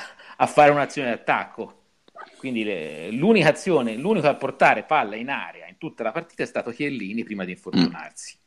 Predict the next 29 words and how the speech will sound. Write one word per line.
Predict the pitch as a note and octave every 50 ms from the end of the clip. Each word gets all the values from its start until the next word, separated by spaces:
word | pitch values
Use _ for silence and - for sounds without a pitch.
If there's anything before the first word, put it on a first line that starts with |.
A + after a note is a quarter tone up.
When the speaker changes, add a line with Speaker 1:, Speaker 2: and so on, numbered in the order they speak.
| _ _ _ _ _ _ _ _ _ - -
Speaker 1:
Cioè, | - - G#2+ - -
Speaker 2:
Ma | - - -
sicuramente | - - A2 F#2 A2 G#2+ C3 C#3 - C3
Speaker 1:
l'unico | A#2+
Speaker 2:
Bentancur | A#2 F#2+ A#2 A2 G#2 D#3 D#3+
Speaker 1:
problema. | D#3+
Speaker 2:
sarebbe | D#3 C#3+ C3 A#2+ B2
stato | B2 - A2+ - A#2
mu-, | A2 G#2 G#2+ - G#2 A2
utile, | F#2+ F2+ - - F2+
secondo | E2+ - F2+ F#2+ F2+ F#2
me, | F2+ F2 F#2
ma | F#2+ F2+ F#2 -
al | - - - - G2+
di | F#2+ A2
là | A2+ B2
di | B2 B2+ B2
tutto, | - C3+ A#2 - - - F#2 E2 - - - - - - - _ -
il | - F2
fatto | B2 A#2+ A#2+ B2 - G#2+
è | F#2+ -
che | - - F2 E2+ F2 - - - _ _ _ _ _ _ _ _ _ _ -
se | - - G2 -
tu | - B2
hai | B2 A#2+ A2+
una | G#2 G2
squadra | - - - G2+ G2 F#2+ F#2+ G2 F#2+ E2+ -
stanca, | - - - - F#2 F#2 F2 E2+ E2 - - F2 F2 F2 F2+ F2 - - _ _ _ _ _ _ _ _ _ _ _ _ _
eh, | - - F2 E2 D#2+ E2 E2 E2 E2 D#2+ D#2+ D#2+ D#2+ D2 D2